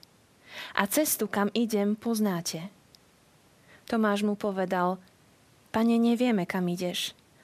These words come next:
Akože môžeme poznať cestu?" Ježiš mu odpovedal: "Ja som cesta, pravda a život. Nik nepríde k Otcovi iba cezo mňa. Ak poznáte mňa,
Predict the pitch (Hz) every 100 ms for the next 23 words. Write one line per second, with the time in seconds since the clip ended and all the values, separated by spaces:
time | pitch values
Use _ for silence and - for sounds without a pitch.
0 | - 240 - 285 208 196 196 196 190 180
1 | 196 190 196 185 - 196 190 - 180 185
2 | _ - _ _ _ _ _ - - -
3 | 220 220 233 226 202 214 - 196 185 190
4 | 180 190 - _ _ _ - _ - 214
5 | 226 - 247 233 233 220 - 190 190 -
6 | - 202 190 190 196 196 208 202 180 170
7 | - - _ _ _ - - - 247 269
8 | 233 208 208 208 202 196 196 - 196 190
9 | 190 - - 202 202 - 220 214 196 185
10 | 170 - _ - _ _ _ _ - -
11 | - 202 - 233 233 247 247 233 214 208
12 | 214 226